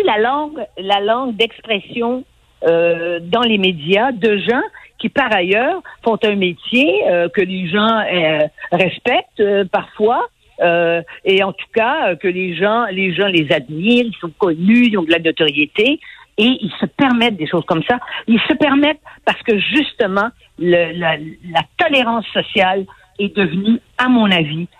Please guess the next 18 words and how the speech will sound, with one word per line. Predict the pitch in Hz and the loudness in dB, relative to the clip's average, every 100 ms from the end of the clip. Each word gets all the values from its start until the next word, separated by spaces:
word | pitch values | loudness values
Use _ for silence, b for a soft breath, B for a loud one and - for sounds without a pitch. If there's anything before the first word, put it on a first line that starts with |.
| B _ 277 | B _ 0
infiniment | 285 254 - - 254 240 185 180 170 170 - _ _ | 2 2 0 0 -2 -6 -4 0 0 -2 -10 _ _
trop | - 165 | -2 0
grande. | 127 139 107 - _ _ B B - - | 2 0 -2 -8 _ _ B B -6 0
Ce | |
n'est | 262 254 185 _ | 4 4 2 _
plus | - 262 233 | 0 2 2
de | 156 | 0
la | 139 | 0
tolérance. | 147 139 135 131 - - - - _ _ B B - - | 0 2 0 -2 -6 -16 -20 -20 _ _ B B -12 -2
C'est | 233 - - | 0 0 0
une | 214 208 | 2 2
perte | - - 254 - - 185 | 0 -2 -2 -2 -2 -2
des | 151 160 | 2 2
repères. | 147 135 160 139 139 135 - | 2 0 0 0 0 -4 -4
C'est | 190 - | -4 -2
une, | 196 B B B - | -4 B B B -2
c'est | 226 - 226 | -2 0 0
une | 214 | 0